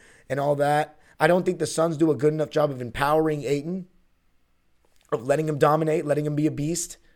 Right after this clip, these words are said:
letting him really develop as a, to be a future star. They go away from him as the game goes on. At least they had in previous years. I haven't really watched them much this season. And I think Ayton wants to feel like a star.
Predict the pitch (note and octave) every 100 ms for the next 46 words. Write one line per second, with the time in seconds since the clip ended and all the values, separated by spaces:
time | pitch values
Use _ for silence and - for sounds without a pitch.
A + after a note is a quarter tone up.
0 | _ _ D3+ D#3+ D3+ C#3 D#3+ C3+ B2+ D3+
1 | D#3+ C#3+ C3 - _ C#3 C#3+ C3+ - D3+
2 | C#3 B2 - C#3+ E3 F#3 - _ _ -
3 | C#3 D#3+ D3+ C3+ D#3 D#3+ D#3 C3+ B2 C#3
4 | C#3+ C#3+ C#3 C3+ C#3+ E3+ B2 D3 C#3+ A#2+
5 | A2+ B2 B2+ A2 B2+ C#3+ C#3+ D#3 D#3+ G#2
6 | B2 C3 C3 B2 B2+ - C3 C3 - C3+
7 | C#3+ D3 E3 D#3+ _ _ _ _ _ _
8 | _ _ _ _ _ _ - D3 E3 F#3
9 | D#3+ E3+ D#3 D#3+ C#3 - D#3+ D#3+ C#3 C3
10 | - - - D3+ C#3+ -